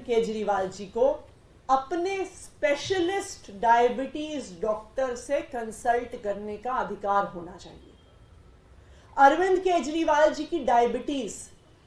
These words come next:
कोई छोटी चीज नहीं है, उनको तीस साल से diabetes है,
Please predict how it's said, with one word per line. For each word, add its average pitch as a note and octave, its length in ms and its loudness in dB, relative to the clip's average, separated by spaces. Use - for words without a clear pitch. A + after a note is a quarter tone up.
कोई D#4+ 100 -6
छोटी C4+ 480 2
चीज D#4+ 280 -2
नहीं D#4 300 -6
है, G3+ 160 -10
उनको E4+ 460 0
तीस F4 500 -2
साल D4+ 340 4
से D#4 200 -6
diabetes A3+ 720 0
है, E3 160 -14